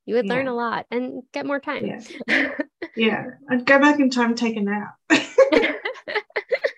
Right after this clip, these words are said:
Speaker 1: Right. I, I believe it. Me too.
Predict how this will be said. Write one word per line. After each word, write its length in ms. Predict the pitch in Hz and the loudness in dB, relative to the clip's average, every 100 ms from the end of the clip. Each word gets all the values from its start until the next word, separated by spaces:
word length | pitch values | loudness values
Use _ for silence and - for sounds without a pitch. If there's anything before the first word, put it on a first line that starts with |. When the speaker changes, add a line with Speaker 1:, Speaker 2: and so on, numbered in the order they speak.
| 523 554 427 - | 2 2 2 -2
Speaker 1:
Right. 400 | 254 262 262 - 233 - - | -2 -2 -4 -8 -20 -18 -10
I, 360 | 220 240 - 240 | -4 -2 -2 -2
I 20 | |
believe 320 | 247 254 220 | 0 0 2
it. 200 | 180 - | -2 -2
Me 200 | 226 254 | -2 -2
too. 280 | 254 208 | -2 -2